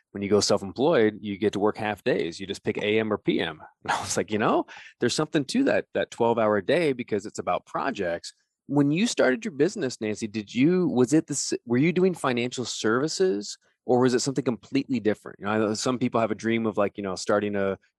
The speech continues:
Beanie Baby company, and other people take what they were doing in the corporate world and transition it to doing it for theirself. What was your, uh, basis?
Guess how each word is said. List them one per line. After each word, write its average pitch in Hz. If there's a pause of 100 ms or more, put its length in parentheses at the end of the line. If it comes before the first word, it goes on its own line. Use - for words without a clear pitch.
Beanie 117
Baby 113
company, 113 (300)
and 110
other 120
people 107 (340)
take -
what 127
they 113
were 107
doing 131
in 120
the 101
corporate 95
world 92
and 98
transition 110
it 98
to 101
doing 98
it -
for -
theirself. 92
What 104
was 95
your, 101 (100)
uh, 85
basis? -